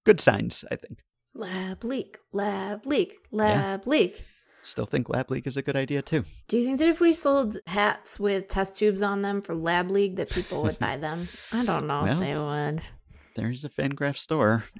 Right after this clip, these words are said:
Speaker 1: so you could
Speaker 2: Oh.
Speaker 1: test it.
Speaker 2: Oh,
Speaker 1: Just
Speaker 2: boy.
Speaker 1: test it the way that we're testing moving the mound back. Make a prototype.
Speaker 2: Lab League hats, Lab League for hats. <laughs>
Speaker 1: Couple other quick things. I, I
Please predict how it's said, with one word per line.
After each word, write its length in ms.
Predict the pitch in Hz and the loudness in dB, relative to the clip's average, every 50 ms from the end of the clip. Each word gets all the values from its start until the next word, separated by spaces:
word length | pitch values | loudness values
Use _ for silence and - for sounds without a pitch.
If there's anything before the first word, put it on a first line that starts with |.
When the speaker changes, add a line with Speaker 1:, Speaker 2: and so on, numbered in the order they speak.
| - - | -12 -8
Speaker 1:
so 240 | 220 - - 185 214 | -6 -2 0 2 2
you 340 | 233 269 311 320 320 302 277 | 2 2 2 0 0 0 0
could 100 | 262 254 | 0 2
Speaker 2:
Oh. 40 | 240 | 6
Speaker 1:
test 280 | 226 - 151 - - | 6 6 6 6 6
it. 180 | 123 117 - - - - | 6 4 4 4 -2 -6
Speaker 2:
Oh, 220 | 160 156 160 165 | -4 -2 0 2
Speaker 1:
Just 80 | 185 208 | 4 4
Speaker 2:
boy. 560 | 226 262 262 240 208 202 202 196 196 202 196 - - | 6 8 12 12 12 12 12 12 10 8 4 0 -4
Speaker 1:
test 340 | - - 113 113 - - - | 0 0 2 2 2 0 0
it 120 | 135 - | 0 0
the 100 | - 135 | 0 0
way 160 | 135 127 131 | 0 0 0
that 160 | 127 135 - | -2 -4 -4
we're 80 | - 135 | -4 -4
testing 400 | - - 143 135 - - 139 139 | -2 0 0 0 0 -4 -6 -4
moving 260 | 135 139 139 135 143 | -4 -4 -4 -4 -4
the 60 | 139 | -2
mound 240 | 139 143 135 110 98 | 0 2 4 6 8
back. 420 | 110 104 101 107 - - - - - - | 8 8 8 8 4 0 -10 -12 -8 -6
Make 160 | 95 104 - | -6 -6 -4
a 40 | - | 0
prototype. 580 | - - 139 135 120 110 - - 101 101 - - - - - - - - - | 2 4 6 6 6 6 6 6 4 4 4 0 -6 -18 -18 -18 -18 -14 -8
Speaker 2:
Lab 460 | 220 220 226 220 214 220 220 214 220 | -6 -4 -2 0 0 0 -2 -2 -2
League 400 | 226 233 226 226 226 226 220 - | -2 -2 0 0 -2 -4 -4 -6
hats, 420 | - 247 247 240 226 - - - | -4 -4 -4 -4 -6 -8 -8 -4
Lab 420 | - 214 208 208 220 226 220 220 - | -4 -2 0 0 0 0 0 0 0
League 360 | 208 214 220 233 226 220 220 | 0 2 2 2 0 0 -2
for 320 | - - 220 226 220 214 220 | 0 2 2 4 4 2 0
hats. 560 | - - 294 - - - - - - - - - - - | 0 0 0 0 -2 -4 -12 -12 -12 -12 -12 -10 -8 -6
<laughs> 880 | 202 - - 254 262 - 214 226 226 226 233 226 247 - - - - - - - _ - | -2 -2 0 0 0 -2 -2 -2 -2 -2 -4 -4 -4 -6 -8 -12 -14 -16 -20 -20 _ -8
Speaker 1:
Couple 460 | - - - 190 196 - 196 185 180 | 0 4 4 4 4 4 2 4 8
other 420 | 156 160 165 160 170 165 165 165 160 - - | 10 10 10 10 8 6 6 4 2 0 -4
quick 320 | - - 180 170 - - | -2 0 0 0 0 -2
things. 460 | - - - 156 151 143 147 147 127 127 | -12 -2 4 4 6 6 6 4 2 0
I, 140 | 135 131 - _ | 0 -2 -2 _
I 60 | - | -10